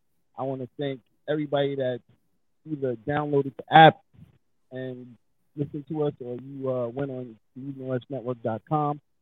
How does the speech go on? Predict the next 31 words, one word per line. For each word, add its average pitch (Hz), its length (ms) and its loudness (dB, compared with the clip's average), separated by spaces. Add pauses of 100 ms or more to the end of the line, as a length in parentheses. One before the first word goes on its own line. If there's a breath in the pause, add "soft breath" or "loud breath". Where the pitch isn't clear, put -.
(440)
or 175 460 12 (500)
you 160 140 -8
even 143 260 -6
chose 147 340 6 (240)
to, 147 240 2
uh, 131 220 4
go 135 220 0
on 147 160 -4
YouTube 180 340 -6
and 117 140 -6
watch. 110 180 -8 (880)
So 139 60 -6
we 127 140 -8
definitely 151 520 0
appreciate 147 540 -4
the 113 80 -6
love. 165 500 8 (320)
Also, 196 640 6 (540)
there'll 165 140 8
be 165 140 6
a 156 40 4
part 175 320 12
two 185 200 8
of 147 140 2
this 170 200 6 (580)
topic 156 420 8 (300)
tomorrow 147 480 4
at 135 220 2
eight 160 160 -4
o'clock 147 340 -2 (100)
with 135 180 -4